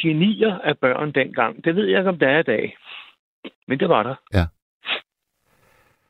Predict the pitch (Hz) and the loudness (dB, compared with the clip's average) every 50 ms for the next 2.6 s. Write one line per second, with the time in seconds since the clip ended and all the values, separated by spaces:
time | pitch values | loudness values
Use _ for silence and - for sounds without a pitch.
0 | _ _ _ _ _ _ _ - 113 123 123 120 110 214 214 185 - 220 - _ | _ _ _ _ _ _ _ -2 0 0 0 0 0 0 -2 -2 -4 -10 -12 _
1 | _ _ _ _ _ _ _ _ - 180 226 214 - _ _ - 117 113 - 131 | _ _ _ _ _ _ _ _ 0 0 0 0 -2 _ _ 0 2 2 4 4
2 | 135 143 156 170 160 - 120 113 113 123 127 | 4 4 2 -2 -2 0 2 2 2 0 -2